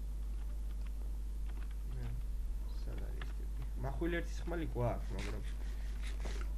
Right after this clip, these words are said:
რაღაც. თლად ეგრეც არ გამოდის, ნელ-ნელა რომ დაარტყა. რამდენი აქვს სპიდი?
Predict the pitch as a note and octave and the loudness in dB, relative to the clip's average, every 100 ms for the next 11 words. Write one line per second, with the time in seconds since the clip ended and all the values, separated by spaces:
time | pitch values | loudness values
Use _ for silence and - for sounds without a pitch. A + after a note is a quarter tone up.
0 | - - - - - - - - - - | 0 0 0 0 0 2 0 0 0 0
1 | - - - - - - - - - - | 0 0 0 0 0 0 -2 -2 0 0
2 | - - - - - - - A#2+ A#2 A2+ | 0 0 0 0 -2 -2 0 0 0 2
3 | A#2+ A#2+ A2+ A2+ G#2 - - - A2 A2 | 2 2 2 2 0 0 0 0 0 0
4 | A2+ A2 A2+ G#2+ - G#2 - - - - | 0 0 0 0 0 0 0 0 0 0
5 | - - - - - - - - - - | 0 0 0 0 0 0 0 0 0 0
6 | - A#2+ B2 B2 B2 A#2+ - - - - | 0 0 2 2 2 2 2 0 0 0
7 | - - - - - A#2+ | 0 0 0 0 2 2